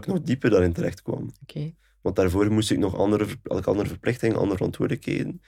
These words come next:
Speaker 2: Mm.
Speaker 1: En ja, ik heb dat, de kans gehad om goed te doen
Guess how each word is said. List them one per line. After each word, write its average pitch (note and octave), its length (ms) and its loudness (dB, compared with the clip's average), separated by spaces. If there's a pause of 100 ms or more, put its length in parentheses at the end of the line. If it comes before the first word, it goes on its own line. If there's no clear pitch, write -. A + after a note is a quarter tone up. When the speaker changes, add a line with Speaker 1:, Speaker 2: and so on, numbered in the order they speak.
Speaker 2:
Mm. F3 420 -6
Speaker 1:
En F#2 440 2 (840)
ja, G#2 400 4 (380)
ik - 200 -6
heb F#2 160 4
dat, F2+ 360 6 (260)
de - 100 -10
kans A2 260 2
gehad A2+ 180 0
om G2+ 80 2
goed G#2 100 -2
te E3 60 -4
doen E3+ 120 -2